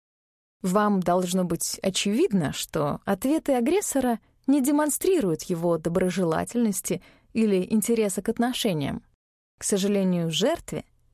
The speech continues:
это не всегда бывает ясно. Поскольку агрессор отвечает сердито, у нее может сложиться впечатление, что она сделала что-то не то, что у его гнева действительно имеется какая-то причина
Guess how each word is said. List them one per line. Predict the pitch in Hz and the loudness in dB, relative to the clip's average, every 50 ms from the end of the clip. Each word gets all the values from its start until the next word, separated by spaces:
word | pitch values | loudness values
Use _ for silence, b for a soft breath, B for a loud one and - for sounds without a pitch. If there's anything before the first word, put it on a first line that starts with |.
| _ | _
это | - 190 - 214 | -6 -4 0 0
не | 208 214 208 | 0 0 0
всегда | - - 226 196 185 156 143 | 0 -2 -2 -2 0 -2 -2
бывает | 147 - 143 131 - - - - | -4 -2 -4 -4 -4 -6 -8 -8
ясно. | - - 131 - - - - - 247 - _ _ _ _ _ _ _ | -4 -4 -4 -4 -2 -4 -6 -6 -8 -10 _ _ _ _ _ _ _
Поскольку | - 202 220 - 349 349 339 - 320 | -2 -2 0 2 0 -2 0 2 0
агрессор | 294 285 254 294 320 339 302 - - 202 | 0 2 2 0 0 0 0 0 0 0
отвечает | 190 185 - 196 202 - - 254 247 233 233 | 0 0 -2 -4 -4 -2 0 0 0 0 0
сердито, | - - 214 220 208 269 349 392 - 180 160 170 - _ _ _ _ | -2 -2 -2 0 0 0 -2 0 0 -2 -4 -4 -8 _ _ _ _
у | 277 | 2
нее | 294 311 302 370 370 | 4 4 4 4 4
может | 311 311 285 269 277 - | 2 2 2 0 -2 0
сложиться | - 277 262 247 294 311 - - | 0 0 2 2 0 0 0 -2
впечатление, | 254 - - - 233 - 254 240 247 285 339 359 311 269 233 208 196 | -2 -2 -2 -2 0 0 -2 0 0 0 2 2 4 2 2 2 0
что | 185 - - _ - 202 196 196 - | -4 -6 -6 _ -2 0 0 -2 -2
она | - 214 214 233 269 311 320 311 294 277 | 0 0 2 2 2 2 2 2 2 0
сделала | 247 202 185 180 - 277 320 320 302 277 254 247 240 | 0 -2 -4 -4 -2 -2 0 0 0 0 0 0 -2
что-то | - - - - 262 240 - - 254 | -4 -6 -4 -4 -4 -4 -2 0 2
не | 240 233 247 233 | 2 2 0 -2
то, | - _ _ 190 160 - b b b b b b b b b | -6 _ _ 0 0 0 b b b b b b b b b
что | _ - - - 180 175 - | _ -12 -4 0 0 0 2
у | - 220 | 2 0
его | 185 208 196 226 | 0 2 2 0
гнева | 226 180 185 220 247 277 311 277 196 139 - _ _ _ _ _ _ _ | 0 2 0 2 2 2 2 2 0 -2 -2 _ _ _ _ _ _ _
действительно | 180 180 202 190 - - 220 269 294 262 - - 185 175 175 180 | -2 -2 -2 -2 -2 0 0 2 2 0 -2 -2 -2 -2 0 2
имеется | 185 202 226 240 214 185 - - 190 185 175 | 2 2 2 2 0 -2 -2 -2 -2 -2 -2
какая-то | - 180 180 208 202 190 180 185 180 | -2 -4 -2 0 0 0 0 -2 -4
причина | - - 190 175 - - - - 269 294 330 285 190 147 - | -2 -2 -2 -2 -2 -6 -2 0 2 2 4 2 2 0 -2